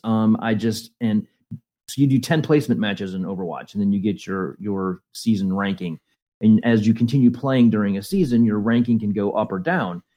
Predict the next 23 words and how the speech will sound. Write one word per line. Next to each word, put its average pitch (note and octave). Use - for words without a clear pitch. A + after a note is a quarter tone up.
And B2
your C3+
ranking E3+
will C3+
also F3
determine C3+
who C3+
else B2
you A#2
can A2
play G3
with. F#2
So C#3+
if D3
your D#3
ranking, D#3
like A2
in F#2+
my A2+
case, G#2+
is G2
too A#2
low, D#3+